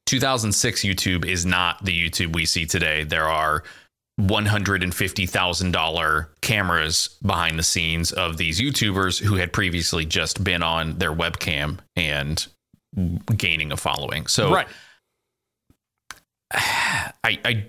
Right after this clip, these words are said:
Speaker 1: I don't know what the point is that I'm trying to, uh, what is the point of all of this? I don't know. I still do not understand the investment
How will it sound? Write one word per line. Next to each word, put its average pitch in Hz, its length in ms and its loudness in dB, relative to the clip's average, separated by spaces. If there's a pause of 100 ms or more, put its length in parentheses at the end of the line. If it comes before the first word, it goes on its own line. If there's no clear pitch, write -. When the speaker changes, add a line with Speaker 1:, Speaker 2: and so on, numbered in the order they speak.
(100)
Speaker 1:
I 110 160 4
don't 120 200 0
know 131 160 2
what 139 200 -2
the 135 60 0
point 131 300 2
is 113 160 2
that 113 120 4
I'm 107 120 2
trying 113 320 2
to, - 120 -2
uh, 104 40 0
what 131 240 0
is 147 120 -2
the 135 100 0
point 131 280 2
of 90 100 0
all 82 160 0
of 80 60 0
this? 82 200 0
I 117 140 4
don't 131 220 -2
know. 104 380 0 (520)
I 107 80 2
still 143 680 0
do 101 160 2
not 98 440 2
understand 92 840 0 (920)
the 95 200 2
investment 95 760 0